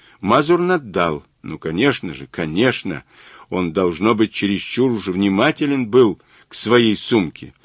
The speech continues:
И они решили, что там есть чем поживиться, выманили с помощью нехитрого финта. Не прыгнешь же с поезда на ходу, сука такая. Мазур мчался, распахивая двери,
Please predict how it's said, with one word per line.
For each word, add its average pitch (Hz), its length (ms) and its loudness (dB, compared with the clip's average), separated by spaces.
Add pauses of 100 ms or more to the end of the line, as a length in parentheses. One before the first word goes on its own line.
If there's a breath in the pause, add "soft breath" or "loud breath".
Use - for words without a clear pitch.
(320 soft breath)
И 87 100 -2
они 127 200 6
решили, 180 400 4
что 120 220 -4
там 156 260 0
есть 156 260 2
чем 156 220 -2
поживиться, 147 760 -4 (300 soft breath)
выманили 196 720 4
с - 160 -8
помощью 147 580 2
нехитрого 120 600 -4
финта. 110 580 -6 (960 soft breath)
Не 101 180 4
прыгнешь 160 520 0
же 165 160 -4
с - 140 -12
поезда 78 760 0
на 85 200 -6
ходу, 90 360 -6
сука - 460 -10
такая. 67 520 -14 (840 soft breath)
Мазур 180 540 4
мчался, 175 680 2
распахивая 113 760 -2
двери, 147 440 2